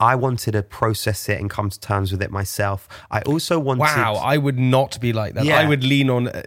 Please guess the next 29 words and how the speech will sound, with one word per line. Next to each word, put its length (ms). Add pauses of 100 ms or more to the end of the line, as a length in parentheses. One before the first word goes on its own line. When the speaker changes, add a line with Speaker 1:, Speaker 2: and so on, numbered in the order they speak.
(100)
Speaker 2:
any 300
tree 580
that 160
was, 160
like, 160
next 300
to 80
me 180
to 100
Speaker 1:
I 80
Speaker 2:
help 300
me 80
with 80
my 160
emotions. 400
Speaker 1:
I 80
also 360
wanted 320
to 60
prove 300
to 120
myself 560
that 340
L 180
A 100
wasn't 380
all 280
about 520
Delilah. 480